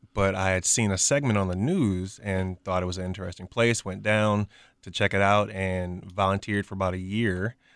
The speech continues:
Um, our C E O often makes a joke that, um, she thought I was paid staff because I was there so much.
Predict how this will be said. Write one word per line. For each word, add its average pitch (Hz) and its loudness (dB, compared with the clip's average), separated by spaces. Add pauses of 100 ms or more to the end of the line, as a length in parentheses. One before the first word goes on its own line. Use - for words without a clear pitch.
(140)
Um, 92 0
our 95 0
C 104 2
E 101 4
O 98 4
often 95 0
makes 95 -2
a 98 -10
joke 98 -2
that, 92 -2
um, 90 -2
she - -8
thought 98 0
I 95 2
was 92 -4
paid 90 -4
staff 98 0
because 92 -8
I 90 -6
was 87 -8
there 92 -4
so 101 -6
much. 110 -4